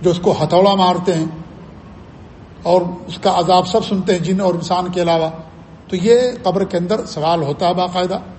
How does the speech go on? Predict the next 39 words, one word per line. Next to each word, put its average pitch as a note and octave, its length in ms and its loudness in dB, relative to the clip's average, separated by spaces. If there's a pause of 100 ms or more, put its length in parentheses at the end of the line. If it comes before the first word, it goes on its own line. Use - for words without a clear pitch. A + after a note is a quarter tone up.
(280)
جیسا D#3+ 200 0
کہ D#3+ 120 -4
اللہ E3 120 -2 (100)
کے E3+ 60 -8
رسول F#3+ 200 0
صلی F#3+ 140 -2
اللہ G3 100 -6
علیہ F#3+ 180 -6
وسلم F#3 180 -2
نے F#3+ 60 -2
فرمایا، G3 220 2 (300)
اور F#3 220 4
قرآن F3+ 260 0
کی F#3 100 -8
اس E3+ 100 -2
آیت F3 200 0
کی F#3+ 60 -6
تفسیر F3+ 340 -2
میں G3+ 100 2
بھی F3+ 180 0 (400)
ہمارے F3 260 2
نبی E3+ 100 -2
صلی F3+ 160 0
اللہ F3 200 -4
علیہ E3+ 120 0
وسلم E3 240 0
نے D#3+ 100 -4
فرمایا، E3 300 0 (320)
اور C#3+ 180 0
اللہ A3 220 4
کے - 60 -2
رسول G#3+ 200 2
صلی G3+ 120 2
اللہ G3+ 160 -2
علیہ G3+ 80 -6
وسلم F#3+ 280 -2
کی F#3 80 -4
حدیث G3 280 -2
ہے G3 60 0